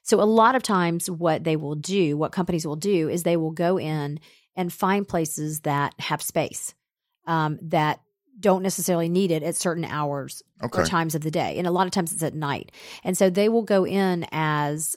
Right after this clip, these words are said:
Speaker 1: um, say there's even a brand that we've wanted to have in Atlanta that for whatever reason we don't have. They might come in and just open a ghost kitchen and do delivery only meals through DoorDash or Uber
Speaker 2: I
Speaker 1: Eats.
Speaker 2: see.
Speaker 1: So, like,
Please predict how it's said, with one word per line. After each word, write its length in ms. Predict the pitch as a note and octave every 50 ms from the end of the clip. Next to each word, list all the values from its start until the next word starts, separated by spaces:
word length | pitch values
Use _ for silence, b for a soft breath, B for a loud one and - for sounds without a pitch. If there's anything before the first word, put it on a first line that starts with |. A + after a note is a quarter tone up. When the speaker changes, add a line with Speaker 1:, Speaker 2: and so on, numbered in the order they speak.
| - -
Speaker 1:
um, 320 | E3 D#3+ D#3 D3+ D#3 D#3
say 160 | - - A3+ B3
there's 160 | D4+ D4+ B3
even 160 | B3+ B3 A3+ G3+
a 40 | F3+
brand 480 | E3 F3 E3+ F3 F3 F3+ F3+ F3 E3
that 100 | E3 D3
we've 240 | F3+ F#3+ G3 F#3 D#3+ E3 F#3+ E3+ E3
wanted 340 | D#3+ E3+ G3 G3 F#3+ F3 D#3+
to 60 | F3+
have 400 | E3 E3+ E3+ D#3+ D3 C3+ B2+ A#2
in 120 | - C3+ D#3
Atlanta 420 | D3 - - D#3+ D#3+ D#3+ D3+ C3 B2+
that 160 | C#3 - -
for 80 | - E3+
whatever 240 | E3+ F3+ F3+ F3 E3
reason 280 | D#3 E3+ E3 D#3+ D3
we 100 | D3 D3+ D3
don't 160 | C#3+ - C#3
have. 380 | C3+ C3+ B2+ E2+ - - - b b b b b b b b b b
They 220 | - E3+ G#3+ C4 D4+
might 300 | C4 G#3 G3+ B3 B3 -
come 180 | - G3 F3
in 380 | D#3 D#3+ F3 G3 A3+ A#3+ C4 B3 - _ _ _
and 140 | F#3 F#3 E3+
just 160 | F3+ - -
open 220 | - F3+ - E3+
a 40 | D#3+
ghost 260 | D3+ D#3 D3+ D#3 D#3 -
kitchen 320 | B2 - - - - - -
and 140 | - F#3 F3
do 120 | F#3 G3 F#3
delivery 420 | G3 F#3+ F3 F#3 F#3+ E3 F#3 E3
only 220 | G#2+ E3 E3 E3 D#3+
meals 320 | E3+ F#3+ F#3+ C3+ G2+ -
through 200 | - - F#3 E3
DoorDash 600 | D3+ F3+ E3+ E3 E3 E3 D3 C#3 D3 D3+ D3 -
or 60 | - -
Uber 160 | E3+ D#3 -
Speaker 2:
I 80 | C#3+ E3+
Speaker 1:
Eats. 140 | E3 -
Speaker 2:
see. 200 | - - - - - b b b b b b b
Speaker 1:
So, 180 | - - A3 G3+
like, 200 | G#3 G3 G3